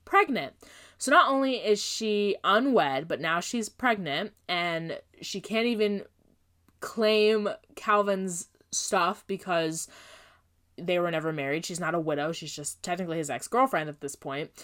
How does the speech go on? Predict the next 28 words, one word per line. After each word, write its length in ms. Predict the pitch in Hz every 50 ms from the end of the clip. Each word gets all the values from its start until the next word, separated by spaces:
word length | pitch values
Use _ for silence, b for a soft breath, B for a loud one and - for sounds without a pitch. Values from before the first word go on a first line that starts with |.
| B B B B B
And 560 | B - 208 202 196 190 185 185 185 180 175 - _ _ _ _ _ -
now 260 | 196 202 190 185 190
she's 200 | 185 - - 208
stuck 180 | - - 202 190
with 100 | 208 190
a 40 | 170
kid, 220 | - 185 170 170
and 100 | 175 175
she, 240 | - - - 196 - - 180 165
neither 480 | - 190 202 208 220 226 240 254 247 240
of 60 | 233
them 140 | 220 220 208
ever 200 | 147 175 190 180
wanted 240 | 175 175 165 165 160
children. 460 | - 175 156 143 147 147 156 175 170 _ _ _ _ _ _ _ _ _ _ _ - 208
And 460 | - 202 196 190 185 180 175 165 -
so 120 | - - 185
she's 240 | 180 - 214 214 214
stuck 300 | - - 180 175 - -
now 220 | 190 175 170 165
raising 280 | 156 151 156 151 165 156
a 60 | 151
child 360 | - 170 147 147 147 147 143
that 120 | 147 - -
she 460 | - - - 170 170 170 165 160 160 B B B B B B B B B B
did 120 | - 226
not 160 | 220 214 165 180
want. 260 | 170 160 165 185